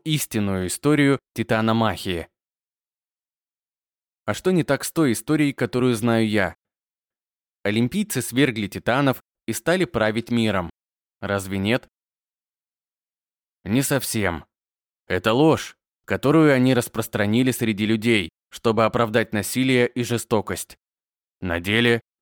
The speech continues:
олимпийцы обманом захватили власть над миром, разделили его на свои владения и начали междоусобные войны. Титаны заботились о людях. Олимпийцам же плевать.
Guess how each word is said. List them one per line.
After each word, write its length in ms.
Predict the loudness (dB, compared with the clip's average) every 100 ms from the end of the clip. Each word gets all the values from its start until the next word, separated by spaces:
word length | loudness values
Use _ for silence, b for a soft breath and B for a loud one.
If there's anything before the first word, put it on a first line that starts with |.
| _ _
олимпийцы 720 | -4 -2 -2 -2 -6 -2 -4 0
обманом 560 | 0 2 2 2 0
захватили 540 | -2 -2 -2 0 -2 0
власть 340 | 0 0 0
над 220 | -2 0
миром, 400 | 2 2 2 -2 -10 _ _ _
разделили 580 | -4 -4 0 0 0 2
его 240 | 2 2
на 100 | 2
свои 320 | 0 0 0 2
владения 600 | 0 0 2 4 4 0 _ _ _
и 80 | 0
начали 400 | 2 0 0 2
междоусобные 800 | 2 0 -4 -4 -2 0 0 0
войны. 460 | 0 0 0 -4 -8 _ _ _ _ _ _ -8
Титаны 420 | -2 2 4 4
заботились 680 | 2 2 2 2 2 2 2
о 60 |
людях. 440 | 0 0 -2 -6 -10 _ _ _ _ _
Олимпийцам 680 | -6 -4 -2 -2 -2 0 -2
же 300 | 0 -2 -2 -10 _ _ _
плевать. 540 | -4 -2 0 -2 -6